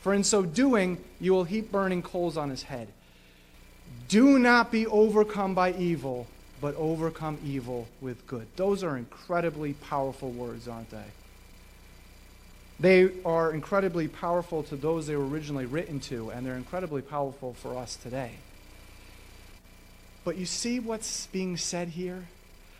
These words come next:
Our thoughts should not even be centered on any sort of revenge or any thought of repaying someone's evil towards us with more evil.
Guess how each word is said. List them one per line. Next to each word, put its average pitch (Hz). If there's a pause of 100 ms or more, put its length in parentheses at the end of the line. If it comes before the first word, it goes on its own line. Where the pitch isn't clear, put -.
(220)
Our 208
thoughts - (220)
should 202
not 240
even 220
be 180
centered 185
on 147 (200)
any 269
sort 247
of 190
revenge 175 (300)
or 185
any 269
thought 226
of 180
repaying 208
someone's 196
evil 196
towards 160
us 143 (480)
with 180
more 180
evil. 147